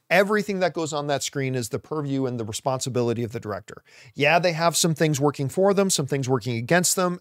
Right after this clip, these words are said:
Absolutely every movie and film director does. But at the end of the day, that's that. The other big reason is because audiences know the names of the directors.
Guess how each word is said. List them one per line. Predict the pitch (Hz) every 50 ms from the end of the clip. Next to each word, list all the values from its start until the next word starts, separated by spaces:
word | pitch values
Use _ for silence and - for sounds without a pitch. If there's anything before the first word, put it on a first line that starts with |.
| _ -
Absolutely | 147 151 160 - - 156 143 143 143 139 139
every | - 135 131 139 135
movie | 131 127 131 120 131 131
and | 127 120
film | - - 131 123
director | 117 120 117 113 - - 107
does. | 101 104 156 156 156 151 147 - _ _ _ - - - - - _ - -
But | 151
at | 139 135
the | 123 147
end | 151 147 143
of | 139
the | 131
day, | 131 127 127
that's | 123 123 113 113 - -
that. | 143 110 - - - - - - - - _ _
The | - 143 185 202 - -
other | 202 262 269 330 311
big | 220 170 190 170 143 123
reason | 123 123 117 117 113 - 123 117 135
is | - - 139 -
because | 165 143 - 160 147 147 147 139 - _ _ _ _ _
audiences | - 160 175 208 220 233 226 214 202 - 185 175 135 117
know | 135 135 143 147 165 185 202 190 185 175
the | 147 151
names | 143 143 135 135 131 120
of | 120 120
the | 117
directors. | 117 127 135 131 123 - - 92 92 - -